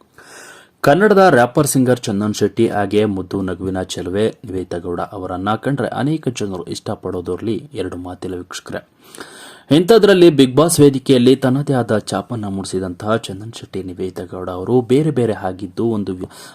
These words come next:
ಅಸಲಿ ಕಾರಣ ಗೊತ್ತಾಗ್ಲೇ ಇಲ್ಲ ವೀಕ್ಷಕರೇ. ಕೊನೆಗೂ ದಿಢೀರೆಂದು ಡಿವೋರ್ಸ್ ಎಂಬ ಪಟ್ಟವನ್ನ ಅಲಂಕರಿಸಿದ ಚಂದನ್ ಶೆಟ್ಟಿ ಹಾಗೂ ನಿವೇತಾ ಗೌಡ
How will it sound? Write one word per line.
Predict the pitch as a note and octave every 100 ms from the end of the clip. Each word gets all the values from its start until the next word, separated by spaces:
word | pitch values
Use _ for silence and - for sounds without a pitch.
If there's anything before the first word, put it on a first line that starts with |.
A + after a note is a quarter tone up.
| -
ಅಸಲಿ | G#2+ A#2+ G2 F#2
ಕಾರಣ | - G#2 A#2 G2
ಗೊತ್ತಾಗ್ಲೇ | F2+ F#2 G2 F#2 F#2
ಇಲ್ಲ | F2+
ವೀಕ್ಷಕರೇ. | F2 F2+ - - F#2 F2 _ - - - _
ಕೊನೆಗೂ | - F#3+ D#3+ F#3
ದಿಢೀರೆಂದು | D3+ D#3 F#3 G#3 F3 D3+
ಡಿವೋರ್ಸ್ | C#3 B2 B2 B2+ B2+
ಎಂಬ | A2+
ಪಟ್ಟವನ್ನ | A2 - F2+ A2 G#2 G2+ G2 F2 - - -
ಅಲಂಕರಿಸಿದ | - A2 G#2+ G#2 - G2+ F#2+ F#2+ - _ _ _ _ -
ಚಂದನ್ | G2+ G2 G2
ಶೆಟ್ಟಿ | - F2+ G2+
ಹಾಗೂ | G2 F#2+
ನಿವೇತಾ | F#2+ F#2 F#2 F#2
ಗೌಡ | F2 F#2+